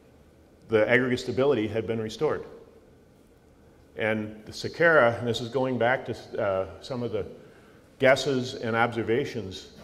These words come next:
that Sakara made, was that any time that the soil doesn't have something actively growing in it that is giving off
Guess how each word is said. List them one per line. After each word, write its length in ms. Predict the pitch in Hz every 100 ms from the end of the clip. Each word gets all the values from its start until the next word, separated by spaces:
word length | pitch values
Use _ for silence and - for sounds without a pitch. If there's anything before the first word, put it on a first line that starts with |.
| - -
that 100 | 104
Sakara 480 | 110 - 113 101
made, 340 | 113 139 98 95 - - - - -
was 260 | - 113 -
that 140 | 139 - - -
any 220 | 131 160
time 580 | 156 147 156 131 107 110 - - - 113
that 240 | 107 -
the 80 | 98
soil 340 | - 143 147
doesn't 400 | 117 110 127 127 -
have 160 | 117
something 400 | - 127 123 107
actively 460 | 98 120 139 120 113
growing 440 | 90 120 156 104
in 140 | 80 85
it 100 | - - - - - _ - -
that 120 | 110 107
is 120 | 90
giving 340 | 123 143 139
off 360 | 127 127 123